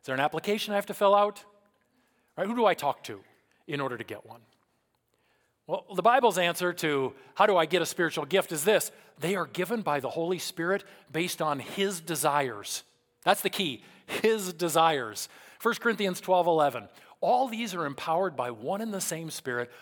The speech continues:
who apportions to each one individually what? As He wills. Now, First Corinthians chapter fourteen, verse one says that we are to greatly desire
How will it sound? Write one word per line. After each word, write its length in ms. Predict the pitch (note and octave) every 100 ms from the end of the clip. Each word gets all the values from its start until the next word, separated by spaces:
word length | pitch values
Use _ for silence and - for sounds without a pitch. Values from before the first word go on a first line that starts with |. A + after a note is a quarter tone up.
| -
who 140 | - E3
apportions 540 | D#3+ G3 G3 G3 E3
to 140 | - -
each 240 | B3+ -
one 160 | B3+ A3+
individually 600 | A3+ F#3+ G#3+ F#3+ G#3 G3
what? 320 | F#3+ C4 C#4 - - - _ _ _ -
As 380 | E3+ A3+ A#3 -
He 500 | - D4 B3 A3+ A3+ - -
wills. 840 | D3+ G#3+ C4 C4+ F3 B2+ B2+ - - _ _ _ _ _ _ _ _ _ _ _ _ _ C#3
Now, 80 |
First 220 | C3+ A#3+ -
Corinthians 460 | C#4+ B3 G3+ E3
chapter 280 | - G3 F#3
fourteen, 540 | - A3+ A3+ A#3 G#3+
verse 280 | D3 F3+ F3+
one 360 | E3 G#3 F3 C3 - -
says 280 | - G3 E3
that 160 | D#3+ D#3+
we 140 | A3
are 120 | E3+
to 260 | - C3 G#2+ A#2
greatly 720 | C#3+ C3+ E3+ A#3 G#3 A3 F#3 - -
desire 680 | A#2+ - A2 G#2+ G#2+ F#2+